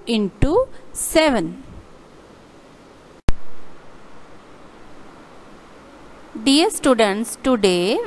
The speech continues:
we have learnt about the prime factorization of the number. I hope you might have clear ideas and better understanding of the topic, that is prime factorization of the number.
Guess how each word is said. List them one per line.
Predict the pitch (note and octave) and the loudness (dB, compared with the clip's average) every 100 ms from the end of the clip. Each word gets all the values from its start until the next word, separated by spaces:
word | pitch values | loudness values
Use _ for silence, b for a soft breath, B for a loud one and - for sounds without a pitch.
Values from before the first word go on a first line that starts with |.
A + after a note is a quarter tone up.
| C4+ | -2
we | A3+ A3 A3 | -2 0 2
have | A3 | 2
learnt | A3 G#3 G#3+ D4+ G#4 | 0 2 2 2 2
about | A#3+ G3 F#3+ F3+ F#3 F#3+ F#3 | 0 4 4 4 0 -4 -6
the | |
prime | G#3 - A3+ C4+ | -6 0 0 2
factorization | E4 B3 - G3 F3+ F3+ F#3 - F#3+ | 0 -2 -2 -4 -4 -6 -10 -10 -6
of | G3 F#3 F3+ | -4 -4 -6
the | |
number. | A3 D#4 G#4 A#3 - - B B B B - | -4 -4 -4 -6 -8 -14 B B B B 0
I | G3+ G3+ | 2 2
hope | G3+ A3 G#3+ G3 G#3+ - | 0 2 2 2 0 -2
you | C#4 A#3+ | -2 0
might | G#3 G3+ B3 E4 | 0 0 0 2
have | F#4 F4 | 2 2
clear | - A#3+ A#3+ D#4 | 0 -2 0 2
ideas | E4 A3 F3+ F#3 F3+ F#3+ A3+ A3+ | 2 0 -2 0 0 0 -2 -4
and | G#3+ G#3 | -6 -2
better | G3+ G3+ E4 F4 - | 0 4 4 2 -2
understanding | A3+ A3 G3 - F#3 F3+ F3 G3 C4+ E4 - | -4 -2 -2 -2 -2 -2 -2 -6 -6 -8 -4
of | F#3+ E3+ | -4 -4
the | G3 G3 G3+ - | -10 -10 -8 2
topic, | B3 D#4 - E4+ F4+ - B B B | 4 4 0 -4 -4 -10 B B B
that | G3+ F#3+ E3 | -2 0 0
is | F#3+ G3+ | -4 -4
prime | - A#3 C#4+ D#4+ | -2 0 2 2
factorization | D#4+ G3 G#3 F#3 F3+ F#3 F3+ - C4+ - | -2 -4 -4 -4 -4 -6 -10 -8 -8 -4
of | G3 F3+ | -6 -6
the | F3 | -8
number. | A3+ F#4+ F4+ A3 | -6 -4 -4 -8